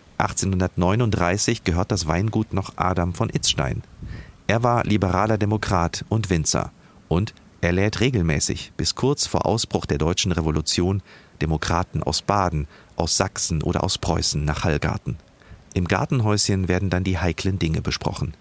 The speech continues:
Dass sie in Zukunft zeitgleich in ihren regionalen Parlamenten Anträge stellen wollen. Zum Beispiel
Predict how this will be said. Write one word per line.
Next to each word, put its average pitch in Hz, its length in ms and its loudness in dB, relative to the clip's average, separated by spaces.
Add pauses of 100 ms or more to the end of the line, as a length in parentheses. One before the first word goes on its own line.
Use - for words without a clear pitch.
(540)
Dass - 140 -4
sie - 80 0
in 85 100 -2
Zukunft 87 580 -2
zeitgleich 87 680 0
in 67 80 -2
ihren 78 320 0
regionalen 92 580 2
Parlamenten 90 640 0 (240)
Anträge 80 500 0
stellen 76 400 -2
wollen. 78 240 -2 (380)
Zum 82 160 0
Beispiel 104 460 0